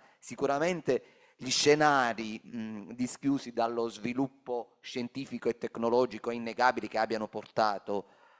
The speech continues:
a dei vantaggi, a dei comfort, però anche a delle, a delle luci, quindi, ma anche a delle ombre. Pensiamo alla crisi climatica, pensiamo al, all'armamento nucleare. Quindi la questione è questa:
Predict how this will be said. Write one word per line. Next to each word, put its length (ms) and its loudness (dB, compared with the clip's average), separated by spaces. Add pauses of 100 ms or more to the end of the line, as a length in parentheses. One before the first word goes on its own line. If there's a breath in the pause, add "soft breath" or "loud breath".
(140)
a 100 0
dei 100 -2
vantaggi, 580 -2
a 60 2
dei 160 -4
comfort, 840 -2 (180)
però 260 10
anche 800 -4
a 100 0
delle, 340 -2
a 160 -6
delle 220 -4
luci, 260 0
quindi, 220 -10
ma 100 -2
anche 180 -2
a 40 -4
delle 220 -2
ombre. 440 -2
Pensiamo 680 -2 (720)
alla 180 -4
crisi 220 -12
climatica, 840 -4 (240)
pensiamo 720 2
al, 500 2 (320)
all'armamento 600 -2
nucleare. 540 0
Quindi 420 -12 (380)
la 100 -4
questione 380 -4
è 80 -10
questa: 520 -10